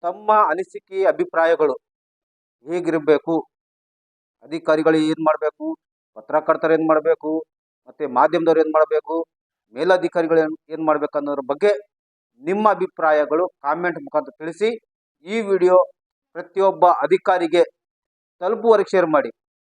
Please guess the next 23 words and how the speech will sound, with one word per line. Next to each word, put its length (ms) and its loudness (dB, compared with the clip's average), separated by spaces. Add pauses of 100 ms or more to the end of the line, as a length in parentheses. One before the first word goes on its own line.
(720)
ಯಾರು 500 2
ಒಳ್ಳೆ 260 0
ಕೆಲಸ 280 -8 (140)
ಮಾಡ್ತಾರೆ 440 2 (500)
ಅವರ 280 4
ಪರವಾಗಿ 760 2 (380)
ಯಾದಗಿರಿ 440 0
ನ್ಯೂಸ್ 260 -6
ನಿಲ್ಲುತ್ತೆ. 480 -4 (1400)
ಯಾದಗಿರಿ 360 -4
ನ್ಯೂಸ್ 200 2
ಯಾರ 160 6 (100)
ವಿರುದ್ಧ 200 -12
ಅಲ್ಲ, 180 2 (1300)
ಯಾರು 420 2
ಒಳ್ಳೆ 280 6
ಕೆಲಸ 300 -4 (180)
ಮಾಡ್ತಾರೆ 480 4 (840)
ಅವರ 240 0
ಪರ 260 0
ಯಾದಗಿರಿ 440 0
ನ್ಯೂಸ್ 100 -16
ಇರುತ್ತೆ. 300 -20